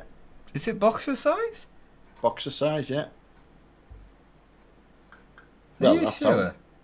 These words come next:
Speaker 2: a boxer size. It sounds good, that, doesn't it? Boxer size.
Speaker 1: <laughs> It might sound good, but is that what she's doing?
Speaker 2: Well, it's not really kickboxing. I don't know. It's one of them in between.
Speaker 1: <laughs>
Speaker 2: She,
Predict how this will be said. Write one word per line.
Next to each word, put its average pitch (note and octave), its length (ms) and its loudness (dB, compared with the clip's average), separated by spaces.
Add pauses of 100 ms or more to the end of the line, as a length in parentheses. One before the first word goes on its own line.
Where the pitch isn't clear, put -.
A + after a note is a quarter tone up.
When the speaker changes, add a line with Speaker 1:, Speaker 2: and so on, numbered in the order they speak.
(320)
Speaker 2:
a - 80 -4
boxer - 380 -2
size. - 260 -4
It D3 140 -8
sounds D3 340 0
good, E2 240 -8
that, - 300 -2
doesn't F#4 160 -2
it? G#4+ 120 -6
Boxer C4+ 300 0
size. - 460 0
Speaker 1:
<laughs> - 0 -
It A3 160 4
might F3+ 260 4
sound E3+ 440 4
good, A#2 200 -2
but A2+ 120 -2
is A#2 100 -4
that C3 180 2
what C#3 160 -2
she's A2+ 300 -4
doing? B2 480 -2 (1500)
Speaker 2:
Well, G#2 120 6
it's F#2+ 120 0
not A#2+ 140 4
really G#2+ 160 6
kickboxing. F#2+ 760 -2
I C3 80 4
don't E4+ 140 4
know. C#4 340 4
It's B2 200 -2
one B3 160 6
of C4 40 6
them A2+ 160 6 (200)
in D#3 120 2
between. B2+ 400 2 (320)
Speaker 1:
<laughs> - 80 -2 (420)
Speaker 2:
She, D3 260 2